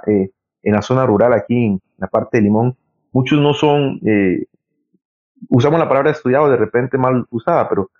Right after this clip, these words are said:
son personas que no, que no terminaron, eh, la primaria, y cuando se enfrentan a un libro,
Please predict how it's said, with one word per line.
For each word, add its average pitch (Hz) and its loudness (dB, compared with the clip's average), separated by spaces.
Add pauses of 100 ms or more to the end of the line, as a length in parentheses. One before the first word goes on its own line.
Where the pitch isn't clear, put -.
(220)
son 120 -2
personas 131 -2
que 113 0
no, 113 0 (320)
que 107 0
no 107 2
terminaron, 120 0 (380)
eh, 107 2
la 101 0
primaria, 123 2 (880)
y - -4
cuando 107 0
se 110 -4
enfrentan 135 0
a - 2
un 131 2
libro, 127 2